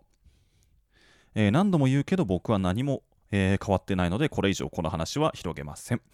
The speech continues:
じゃあなんでこの話振ったんだよって感じだけど。<laughs>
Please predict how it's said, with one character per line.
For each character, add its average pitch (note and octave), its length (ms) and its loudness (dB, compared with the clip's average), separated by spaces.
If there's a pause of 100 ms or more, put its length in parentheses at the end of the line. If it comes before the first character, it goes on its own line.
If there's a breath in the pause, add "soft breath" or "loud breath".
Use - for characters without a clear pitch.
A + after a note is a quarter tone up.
(960 soft breath)
じ - 100 -4
ゃ E2+ 40 -2
あ D#2+ 40 -6
な G#2+ 120 0
ん F#3+ 40 -2
で - 80 0
こ G2 100 -4
の F2+ 60 -2
話 G2 240 -2
振 - 80 -6
っ - 40 -8
た - 140 2
ん F2 40 0
だ D2 80 -2
よ D2 40 -4
っ - 20 -8
て - 100 -10
感 C#2 140 -8
じ - 100 -10
だ E2 60 -6
け - 100 -16
ど。 - 80 -18 (300)
<laughs> - 1000 4